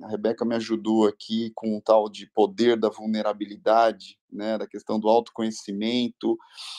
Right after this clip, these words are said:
quais são os seus pontos, né, vocês, a gente tava discutindo aqui, ouvindo a Sabrina falar também, e a própria Rebeca,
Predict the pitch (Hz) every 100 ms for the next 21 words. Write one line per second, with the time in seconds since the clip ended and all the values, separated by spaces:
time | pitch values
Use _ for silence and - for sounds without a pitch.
0 | - - - 123 117 - 120 117 113 104
1 | - 123 120 110 101 113 104 101 104 104
2 | 107 107 104 - - - 104 - 101 107
3 | 104 - 98 101 107 107 - 104 110 107
4 | 101 101 110 113 _ _ _ _ _ _
5 | - 101 104 107 104 104 104 98 98 104
6 | - 107 110 110 104 101 110 117 117